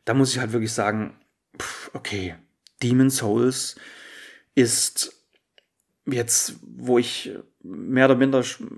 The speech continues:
alle From Software Spiele von dieser Ära gespielt habe, also von, ne, Demon's Souls, Dark Souls eins, zwei, drei, Bloodborne, bla bla bla, Elden Ring und hast du nicht gesehen. Da muss ich halt wirklich sagen, yo, dieses Spiel,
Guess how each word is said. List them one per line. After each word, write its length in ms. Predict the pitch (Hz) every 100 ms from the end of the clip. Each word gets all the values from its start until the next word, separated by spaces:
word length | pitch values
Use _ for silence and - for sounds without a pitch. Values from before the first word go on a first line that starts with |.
| - -
alle 220 | 165 175
From 280 | - 143 175
Software 360 | 139 135 127
Spiele 600 | - 135 143 160 170 165 - - -
von 280 | - - 120
dieser 320 | 151 165 -
Ära 260 | 120 156 127
gespielt 500 | 117 - 190 202 107
habe, 260 | 92 95
also 200 | 95 107
von, 580 | 110 120 110 110 110 - 131
ne, 160 | 135
Demon's 340 | 135 143 143 139
Souls, 440 | 127 123 120 - - - -
Dark 260 | 113 123 -
Souls 300 | 127 113 113
eins, 320 | 110 110 -
zwei, 120 | 127
drei, 340 | 131 135 135 131
Bloodborne, 640 | 127 127 - 113 113 110
bla 160 | 110 110
bla 140 | 110
bla, 360 | 110 107 110 92
Elden 280 | 107 107 107
Ring 320 | 123 131 131
und 120 | 107
hast 220 | 147 -
du 40 | 101
nicht 140 | 101
gesehen. 360 | 110 127 196 220 - - - - - _ _ _ _ _
Da 140 | 117 123
muss 180 | 214 226
ich 80 |
halt 160 | 202 165
wirklich 220 | 180 196
sagen, 480 | 139 135 185 214 220 _ _ _ _ -
yo, 520 | 120 127 190 - - _ _ _ _ _ _ -
dieses 380 | 180 226 233 -
Spiel, 640 | - 175 156 123 170 214